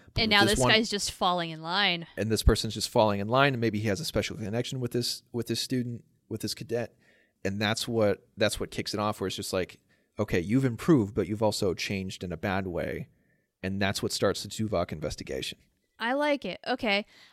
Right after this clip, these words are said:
Speaker 2: I also love the idea where maybe Tuvok has taken this particular student
Speaker 1: Mm-hmm.
Speaker 2: under his wing, sees the potential in this person, and wants to give them a little special attention to see if some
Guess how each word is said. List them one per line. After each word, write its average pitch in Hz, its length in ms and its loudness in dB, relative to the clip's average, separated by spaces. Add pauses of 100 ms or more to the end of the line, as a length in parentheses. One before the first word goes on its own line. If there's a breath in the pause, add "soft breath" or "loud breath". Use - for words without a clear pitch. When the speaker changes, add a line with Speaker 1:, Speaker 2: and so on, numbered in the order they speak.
(140 soft breath)
Speaker 2:
I 262 100 6
also 359 280 2
love 226 220 0
the 214 100 2
idea 190 420 0
where 185 180 2
maybe 190 360 -2
Tuvok 208 400 0
has 196 160 -6
taken 185 380 -4
this 175 200 -6
particular 175 840 -8
student 196 580 -2 (440 soft breath)
Speaker 1:
Mm-hmm. 131 120 -2
Speaker 2:
under 233 200 6
his 208 220 2
wing, 180 440 2 (380)
sees 370 340 4
the 294 80 6
potential 233 600 2
in 175 160 -8
this 170 160 -6
person, - 500 -8 (500 soft breath)
and 180 520 2
wants 202 400 0
to 214 560 -4 (160)
give 220 140 0
them 226 180 -2
a 214 40 -2
little 214 200 -2
special 220 400 -2
attention 247 480 -2
to 226 100 -8
see 254 300 -2
if 247 160 -2
some 233 400 -2